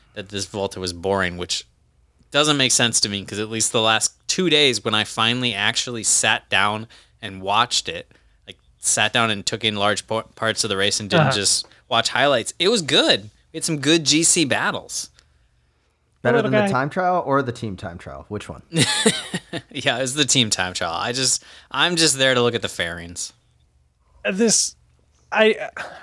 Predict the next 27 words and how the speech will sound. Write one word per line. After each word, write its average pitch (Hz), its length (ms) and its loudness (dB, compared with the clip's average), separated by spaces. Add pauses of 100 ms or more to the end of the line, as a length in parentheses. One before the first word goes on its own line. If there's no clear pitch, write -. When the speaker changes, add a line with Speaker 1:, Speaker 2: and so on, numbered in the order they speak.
(760)
Speaker 2:
it's - 100 -14
been 208 160 4
a 175 60 4
pretty 165 240 6
boring 131 340 2
Vuelta. 123 500 -6 (100)
Speaker 1:
Oh, 180 320 4
come 185 260 2
on. 165 280 4
You 170 160 4
had, 170 360 2
you 175 160 0
had 214 180 4
a 175 60 4
lot, 143 500 2 (280)
the, 160 260 0
like, 160 280 0
today 147 680 2
and 131 140 2
yesterday. 113 420 2
First, - 460 0 (100)
Saturday 151 480 4
you 135 160 2
had 120 260 0
Remco 117 480 0
finally 107 360 -2
cracking, 104 720 -2